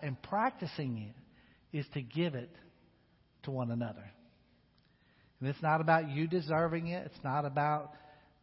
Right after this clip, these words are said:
me forcing you to admit your sin. It's not about some kind of legalistic wrangling of verses to try to,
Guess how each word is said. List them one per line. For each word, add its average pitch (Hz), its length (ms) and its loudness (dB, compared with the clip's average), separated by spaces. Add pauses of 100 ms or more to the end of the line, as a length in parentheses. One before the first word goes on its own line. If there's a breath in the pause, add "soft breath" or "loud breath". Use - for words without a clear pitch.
(260 soft breath)
me 151 340 4
forcing 170 400 2
you 170 160 4
to 175 140 4
admit 156 360 2
your 180 100 2
sin. 175 600 2
It's 123 240 -2
not 170 220 6
about 180 500 10 (600 loud breath)
some 190 160 6
kind 185 380 6
of 156 120 6 (280)
legalistic 190 1000 6 (500)
wrangling 202 600 6
of 160 140 4
verses 190 520 8 (100)
to 160 140 0
try 180 440 6
to, 165 160 4